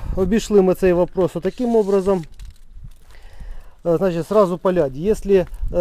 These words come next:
стикуватися, то есть викидається оця проставка, відсоєдняється, е, полісся, як я поняв, у вас стоїть, як і у нас стояло.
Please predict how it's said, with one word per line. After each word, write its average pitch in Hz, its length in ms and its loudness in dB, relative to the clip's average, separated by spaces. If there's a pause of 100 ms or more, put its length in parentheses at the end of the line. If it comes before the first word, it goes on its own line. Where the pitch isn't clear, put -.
стикуватися, 196 720 0
то 190 120 -2
есть - 180 -4 (280)
викидається 190 720 6
оця 180 220 2
проставка, 170 1040 2
відсоєдняється, 165 920 -2
е, - 20 -6 (1000)
полісся, 202 680 2 (540)
як 170 280 -2
я 180 80 2
поняв, 170 360 0
у 160 100 -2
вас 160 300 -2 (420)
стоїть, 165 320 0
як 170 180 0
і 175 40 2
у 165 80 6
нас 151 260 0
стояло. 139 500 6